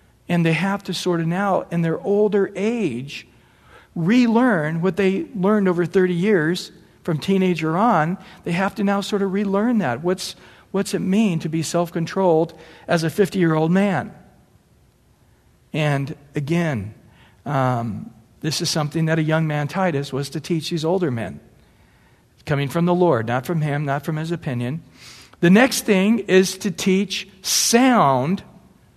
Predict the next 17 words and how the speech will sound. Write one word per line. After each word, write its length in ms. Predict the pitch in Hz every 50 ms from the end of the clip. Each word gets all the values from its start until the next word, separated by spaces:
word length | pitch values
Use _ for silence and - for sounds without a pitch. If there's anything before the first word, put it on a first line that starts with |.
| _ _
The 80 | -
word 280 | 160 165 170 190 214 185
sound 440 | - - - 208 196 196 196 202 175
here 180 | 196 208 214
again, 440 | 226 196 185 175 165 175 185 214 208 - - - - - - - - _ -
uh, 200 | - 147 143 139
it's 140 | 131 - -
the 80 | 160 147
word 200 | 147 156 165 165
we 60 | 170
get 140 | 175 185 185
our 100 | 185 180
word 140 | 196 196
hygiene 600 | 170 - - 196 185 180 170 160 180 175 170 170
from. 240 | 160 - 170 170 170
It's 160 | 156 151 -
healthy. 540 | - - 208 196 196 190 - 165 117 - -